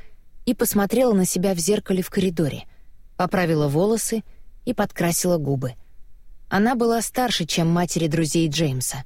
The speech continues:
и ей не нравилось думать, что ему может быть за неё стыдно. Вдоль дороги цвела бузина. От запаха у неё кружилась голова и першило в горле.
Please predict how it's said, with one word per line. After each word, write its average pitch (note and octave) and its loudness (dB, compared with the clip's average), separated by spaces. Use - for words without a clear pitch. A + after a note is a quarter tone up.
и F3+ 2
ей F#3 4
не G3 4
нравилось D3+ 2
думать, F3+ 2
что - -2
ему F3 4
может E3 2
быть D#3 -2
за E3+ 2
неё D3 4
стыдно. B2+ -4
Вдоль G#3 0
дороги G#3+ 2
цвела F#3+ 2
бузина. E3 2
От E3 0
запаха G3+ 0
у F3+ 4
неё F3 4
кружилась F3 2
голова E3+ 2
и E3 2
першило E3 0
в D#3 -6
горле. C3 -4